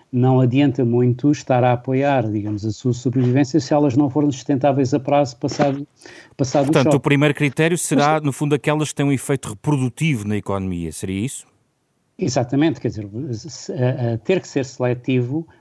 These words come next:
Speaker 1: e obviamente o Estado não pode deixar de ser seletivo, sobretudo nesta fase, como disse o Ricardo, eu concordo inteiramente com isso, terá que ter, terá que privilegiar aquelas que possam ter um efeito multiplicador mais importante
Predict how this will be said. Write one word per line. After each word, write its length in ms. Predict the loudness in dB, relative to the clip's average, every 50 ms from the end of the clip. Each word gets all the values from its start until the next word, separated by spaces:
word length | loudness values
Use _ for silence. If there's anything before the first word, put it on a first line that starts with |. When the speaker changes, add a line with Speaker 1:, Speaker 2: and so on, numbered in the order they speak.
| _ -6
Speaker 1:
e 260 | -4 -2 0 2 2
obviamente 500 | 2 0 0 0 0 2 2 0 0 -2
o 20 | -6
Estado 280 | -4 -2 0 0 0
não 160 | 0 0 0
pode 240 | 0 0 0 0 0
deixar 320 | -2 -4 -4 -6 -6 -8 -8
de 120 | -10 -10
ser 120 | -10 -10
seletivo, 500 | -8 -8 -6 -6 -6 -4 -2 -2 -2 -2
sobretudo 440 | -4 -8 -16 -16 -6 -2 -2 0 0
nesta 260 | 0 -2 -2 -4 -6
fase, 460 | -4 0 0 0 0 0 -2 -6 -8 -8 -8
como 160 | -8 -8 -8
disse 240 | -8 -8 -10 -10 -8
o 40 | -8
Ricardo, 320 | -4 0 0 0 2 0
eu 240 | -2 -4 -4 -8 -8 -8
concordo 400 | -8 -8 -4 -4 -4 -4 -2 -4
inteiramente 440 | -4 -2 -2 0 0 0 0 -2
com 160 | -2 0 2 4
isso, 300 | 4 4 2 0 -6 -8 -8 -10 -20 -20 -20 -20 -20 -20 -20 -20 -10 -4
terá 200 | -2 0 0 0
que 140 | -2 -6 -4
ter, 320 | 0 2 2 2 2 0
terá 240 | -2 -2 0 0 0
que 60 | -2
privilegiar 680 | -4 -4 -4 -2 0 0 0 0 0 0 0 2 2
aquelas 380 | 0 -2 -2 -2 -2 -2 -2 -4
que 80 | -6 -8
possam 240 | -6 -6 -4 -4
ter 180 | -2 0 2 4
um 100 | 4 4
efeito 380 | 4 2 0 -2 -4 -2 0 0
multiplicador 600 | 0 0 0 0 0 0 2 2 4 4 4 6
mais 260 | 6 4 4 4 4
importante 480 | 2 2 0 -2 -2 0 0 0 0